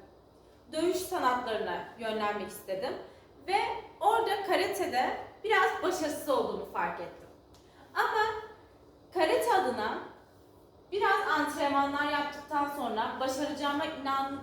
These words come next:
inanarak bu konuda kendimi zorladım. Şimdi ikinci olarak bu zorlandığınız zamanlarda kendinize ilham olarak seçtiğiniz herhangi bir kişiye yazmanızı isteyeceğim sizden kağıtlarınıza.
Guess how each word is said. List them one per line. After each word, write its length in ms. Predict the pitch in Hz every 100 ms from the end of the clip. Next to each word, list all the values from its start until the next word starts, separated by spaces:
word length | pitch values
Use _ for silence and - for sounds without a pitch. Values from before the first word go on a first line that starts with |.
| -
inanarak 520 | 262 294 349 320 269 - - - - -
bu 140 | 466
konuda 420 | 427 349 285 269 339 - 359
kendimi 340 | 370 285 285
zorladım. 520 | 370 285 233 202 - - - - - - - - - - - - - - - - - -
Şimdi 340 | - 554 440
ikinci 520 | 440 - - 370 359
olarak 560 | 453 415 247 240 - - - -
bu 160 | 392 392
zorlandığınız 920 | 381 311 302 285 294 294 311 339 359
zamanlarda 840 | 339 277 247 226 214 196 190 180 - - -
kendinize 500 | 320 320 339 370 311
ilham 440 | 247 254 262 330 349
olarak 340 | 277 247 233
seçtiğiniz 600 | - 392 - 269 254 254 - - - -
herhangi 560 | 392 415 427 403 359
bir 260 | 330 359 -
kişiye 560 | 285 269 240 - - - -
yazmanızı 540 | 247 240 233 226 208 196
isteyeceğim 500 | 196 - 175 170 170 -
sizden 260 | - 190 175 -
kağıtlarınıza. 800 | 214 165 - 165 156 - - 359